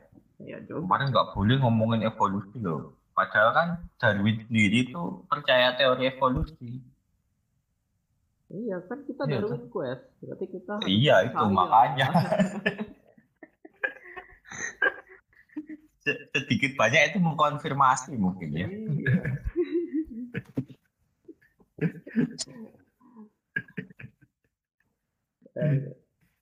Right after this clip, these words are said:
Speaker 1: manusia ya manusia dari kecil sampai gede itu dia mungkin mic-, mikrobiomnya itu di dalam badan di, di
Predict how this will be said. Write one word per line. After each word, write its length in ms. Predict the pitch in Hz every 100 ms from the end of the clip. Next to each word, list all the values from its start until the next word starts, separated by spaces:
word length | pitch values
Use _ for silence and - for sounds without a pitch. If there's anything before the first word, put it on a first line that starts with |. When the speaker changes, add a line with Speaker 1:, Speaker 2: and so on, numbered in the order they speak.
| _ _ _ _ _ - - - _ _ - _ _ _ _ _ 135
Speaker 1:
manusia 580 | 127 135 160 165 147 147 - - -
ya 220 | 120 120 123 131 -
manusia 560 | - 127 131 - 147 147 151 151 143
dari 320 | 139 131 131
kecil 640 | 143 139 - 190 190 185 190
sampai 320 | 139 135 131
gede 420 | 139 147 170 175 180 160 -
itu 180 | - 156
dia 260 | 156 143 147 147 143 _ _ _ _ _ _ _ _ _
mungkin 460 | 147 160 160 220 220 214 - _
mic-, 440 | 160 160 156 151 - _ -
mikrobiomnya 1160 | 156 156 160 160 147 147 143 143 151 151 147
itu 100 | - 220
di 100 | 147
dalam 400 | 127 127 131 139
badan 640 | 131 123 135 170 165 165
di, 160 | 143 117 117 - - - - - _
di 320 | 143 131 127